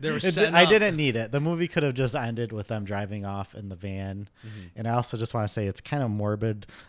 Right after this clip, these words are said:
Speaker 2: that Nick has this camera, which he doesn't know has footage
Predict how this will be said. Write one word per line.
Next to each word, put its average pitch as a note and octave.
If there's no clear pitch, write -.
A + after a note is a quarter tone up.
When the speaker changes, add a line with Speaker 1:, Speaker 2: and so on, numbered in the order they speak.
Speaker 2:
that G2+
Nick A2
has G#2
this -
camera, F#2
which G#2+
he -
doesn't C#3+
know G#2
has F#2+
footage G#2